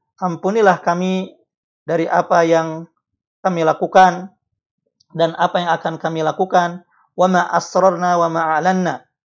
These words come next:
Apa yang kami sembunyikan dan apa yang kami tampakkan.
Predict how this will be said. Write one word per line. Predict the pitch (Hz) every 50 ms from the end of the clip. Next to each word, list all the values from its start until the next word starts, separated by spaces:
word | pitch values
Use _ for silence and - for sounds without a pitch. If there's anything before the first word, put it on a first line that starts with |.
| _ _ _ _ _ _ _ _ _ _ _ _
Apa | - 175 180 - 190 180 180 175
yang | 180 175 170 175 165
kami | - 175 180 175 165
sembunyikan | - 185 170 160 170 170 170 170 - 180 175 175 175 170
dan | 160 160 151
apa | - - 170 - 175 165 165
yang | -
kami | 165 165 165
tampakkan. | 165 - 160 156 156 185 185 185 - - 185 185 180 180